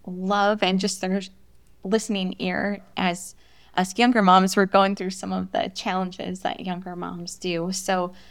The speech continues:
just encourage those moms that are struggling to find that community, find those women that are doing motherhood right and that can point you to Christ. But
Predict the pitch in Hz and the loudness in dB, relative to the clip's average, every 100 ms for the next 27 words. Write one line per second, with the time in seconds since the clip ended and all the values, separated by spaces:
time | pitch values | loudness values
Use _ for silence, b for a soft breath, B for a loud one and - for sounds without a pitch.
0 | B 208 - - - 185 - - - 247 | B -6 -6 -10 -16 -16 -14 -8 0 2
1 | 202 190 - - - - - 196 190 190 | 2 -4 -8 -12 -20 -16 -2 0 2 2
2 | 185 202 202 196 175 180 - 196 190 208 | 2 0 0 -2 -2 -4 -4 -4 -4 -4
3 | 196 - 170 - 190 - - - - 208 | -4 -4 -6 -6 -12 -18 -20 -20 -6 -2
4 | 202 220 202 196 - 180 170 170 165 170 | 0 0 -2 -4 -6 -6 -6 -8 -8 -10
5 | 175 - 180 196 208 190 B B B - | -10 -10 -4 -2 -4 -6 B B B 0
6 | 202 185 190 185 185 185 202 190 170 175 | 0 0 -2 -2 -2 0 0 0 0 -2
7 | 185 b b - 233 214 208 214 220 220 | -2 b b -4 0 4 4 4 4 0
8 | 190 175 190 220 - 175 - - 175 190 | 0 0 -2 -4 -6 -6 -8 -10 -12 -10
9 | - 196 190 190 185 190 - - 156 160 | -8 -6 -2 0 0 -4 -12 -8 -4 -4
10 | 202 - - - - 196 | -4 -10 -14 -14 -8 -8